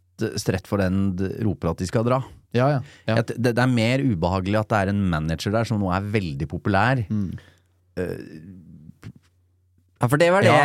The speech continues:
Speaker 3: jeg skulle, det
Speaker 1: Ja.
Speaker 3: er egentlig det jeg har tatt med meg litt nå de siste ukene, at jeg tror, eh, Ten Hag har vært, eh, meget lojal overfor klubben
Speaker 2: Mm.
Speaker 3: i sine uttalelser. Ja, han, han sier jo rett ut at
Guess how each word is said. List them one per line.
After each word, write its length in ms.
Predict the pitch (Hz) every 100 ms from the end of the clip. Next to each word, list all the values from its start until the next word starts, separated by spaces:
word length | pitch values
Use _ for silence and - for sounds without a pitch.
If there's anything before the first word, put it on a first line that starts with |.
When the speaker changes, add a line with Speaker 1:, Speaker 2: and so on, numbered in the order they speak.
| 143
Speaker 3:
jeg 100 | 143
skulle, 400 | 143 156 147 143
det 40 | 135
Speaker 1:
Ja. 80 | 139
Speaker 3:
er 60 |
egentlig 240 | 151 131 139
det 120 | 127
jeg 260 | 107 107 113
har 100 | 117
tatt 220 | 123 -
med 80 | 127
meg 180 | 123
litt 180 | 123 120 127
nå 240 | 117 117
de 80 | 120
siste 300 | 117 113 123
ukene, 220 | 117 156
at 60 | 143
jeg 140 | 139
tror, 360 | 139 127 123 120
eh, 320 | 123 120 120
Ten 160 | 117 120
Hag 300 | 110 110 110
har 260 | 113 110
vært, 220 | 110 _ -
eh, 100 | 113
meget 640 | 117 117 101 82 98 107 120
lojal 520 | 117 104 98 143 127 - _ _ _ _ -
overfor 440 | 127 107 98 123 -
klubben 440 | 110 104 120 139 -
Speaker 2:
Mm. 120 | 110
Speaker 3:
i 300 | 107 113 113
sine 400 | 110 120 104 104
uttalelser. 520 | 101 - 95 107 - 120
Ja, 320 | 110 117 117
han, 260 | 113 113 107 - - - _ _ _ -
han 160 | 147
sier 380 | 143 - 165 123
jo 100 | 147
rett 300 | 139 131 -
ut 160 | 135 120
at 160 | 123